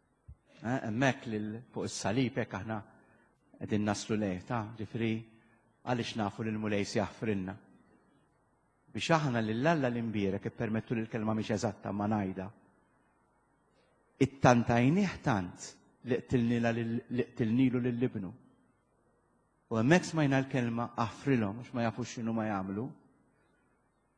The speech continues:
Imma ittantajnieh ta' immaġinaw għalhekk Alla l-imbierek qiegħed hemm fuq qed jara lill-ibnu, xorta qal li naħfer. Iġifieri minn barra ir-regoli tal-prudenza, mhux vera x'bagħad hemm ir-regoli tal-prudenza.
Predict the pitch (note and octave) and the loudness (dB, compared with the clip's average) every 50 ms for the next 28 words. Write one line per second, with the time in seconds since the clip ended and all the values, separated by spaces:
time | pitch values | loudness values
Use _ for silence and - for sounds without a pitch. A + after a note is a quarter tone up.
0 | _ _ _ _ _ _ _ _ _ _ _ _ _ _ - C#3 C3+ C3 - - | _ _ _ _ _ _ _ _ _ _ _ _ _ _ -14 -10 -10 -10 -10 -12
1 | C3+ - - - G#2+ F2+ - - F2 E2+ F2+ A2+ C3 A#2+ G2+ - - - - - | -14 -12 -6 -4 -4 -4 -4 -4 -4 0 2 2 2 0 0 -2 -2 -4 -4 -4
2 | - - - _ _ _ _ _ _ _ - - - - - - _ _ _ _ | -6 -12 -20 _ _ _ _ _ _ _ -20 -20 -20 -20 -20 -20 _ _ _ _
3 | _ _ - D3 B2+ A2 G#2+ A2 G#2+ - G#2 F2+ F#2 G2+ A#2 A#2+ A2+ G2 G2 F#2 | _ _ -18 -14 -10 -8 -6 -6 -4 -2 -2 -2 0 0 0 0 0 -2 -4 -6
4 | - - - F#2+ F2 G2 F#2+ G2 F#2+ F#2+ G2+ G2+ A2+ A#2 A#2 A2+ B2 - - - | -8 -8 -6 -4 -4 -2 -2 -2 -2 -2 -2 -2 -2 -2 -2 -4 -6 -8 -8 -6
5 | G2 F2+ - - F#2+ F2+ E2+ - - B2+ - - A#2 - - G#2+ F#2 F#2 F#2 F2+ | -6 -4 -4 -4 -4 -4 -6 -4 -4 -4 -4 -4 -6 -10 -8 -8 -6 -6 -6 -6
6 | F#2 G#2 C#3 C3 - A#2+ C3 D3 E3 - - - - _ _ _ _ _ _ _ | -4 -2 -4 -2 -2 -2 -4 -4 -6 -8 -12 -20 -20 _ _ _ _ _ _ _
7 | _ _ _ _ _ _ _ _ _ - - - - E3 F3 F3 E3 - - F3+ | _ _ _ _ _ _ _ _ _ -10 -8 -2 0 0 0 0 -2 -4 -2 -2
8 | E3 - C3+ C#3 C#3+ D3 C#3+ - - B2+ A#2+ A#2+ B2 A2+ - - - - E2 D#2+ | -2 0 0 0 0 0 0 -4 -6 -4 -2 0 0 -2 -2 -6 -10 -12 -12 -12
9 | - _ _ _ _ _ - - - - _ _ - E3 D3+ - D3 - C#3 A#2+ | -14 _ _ _ _ _ -20 -20 -20 -20 _ _ -4 0 2 2 2 2 2 2
10 | G#2+ A#2+ C3 E3+ F#3 F3 D#3+ F3+ F3 F3 D#3+ D3+ D3 D3 C#3+ C#3 C3+ - - - | 2 2 0 0 0 2 4 6 6 6 6 6 6 6 6 4 2 -6 -14 -20
11 | - - _ - C#3 A#2 A2+ B2+ B2 A#2 - A#2+ A2+ A#2 - A#2+ A2 G#2+ - - | -20 -20 _ -2 -2 2 6 6 6 6 6 4 4 4 4 2 2 2 2 4
12 | A#2 A2+ G2+ A2+ G2+ F#2 F#2+ F2+ - - F2+ E2 E2+ D#2 E2 A2+ A#2+ G#2 F#2+ G2+ | 4 6 6 6 6 6 4 0 -2 -4 -6 -6 -6 0 4 4 4 4 4 0
13 | G2+ G#2 - G#2+ G#2 G#2 G2 G#2+ G#2+ G#2 G#2+ G#2 G#2 G#2+ G2 F2 - A2+ G#2 G#2 | -4 -4 -4 -4 -4 -2 -2 0 0 0 0 0 0 -2 -2 -2 -2 -2 -2 0
14 | G2 F#2 F#2 - - F2 | -2 -4 -6 -8 -10 -12